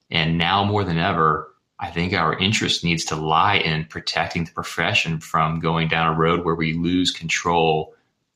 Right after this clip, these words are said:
of our own destiny. Um, so that's, you know, we're at a crossroads right now, and it's definitely an interesting time for organized dentistry and how we're gonna rally together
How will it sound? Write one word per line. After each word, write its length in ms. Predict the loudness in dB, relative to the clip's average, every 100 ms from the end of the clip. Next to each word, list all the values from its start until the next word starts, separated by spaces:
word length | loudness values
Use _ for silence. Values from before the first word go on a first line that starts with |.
| _
of 180 | -2 2
our 180 | 2 2
own 160 | 0
destiny. 640 | -2 -2 -2 -4 -10 -10 -12 _ _ _ _ _ -20 -20 -4
Um, 640 | 0 4 4 2 -2 -12 _ _ _ _ _ _ -8
so 200 | -2 0
that's, 640 | 2 0 0 0 -2 -6 -4
you 80 | 0
know, 100 | 2
we're 140 | 2
at 180 | 2 0
a 40 | 2
crossroads 520 | 2 2 2 2 2
right 200 | 2 2
now, 580 | 2 2 2 0 -6 -8
and 140 | -4
it's 280 | -4 -4 -10
definitely 420 | -6 -4 -2 -2
an 60 | -2
interesting 400 | 0 -2 -2 -4
time 360 | 0 0 0 -2
for 180 | -4 -2
organized 600 | -2 0 0 0 -2 -4
dentistry 680 | -4 -2 -2 0 -2 -4 -16 _ _ _ -10
and 100 | -4
how 240 | -2 0
we're 120 | 2
gonna 160 | 2 2
rally 340 | 2 2 0
together 720 | -2 -2 0 0 -2 -4 -10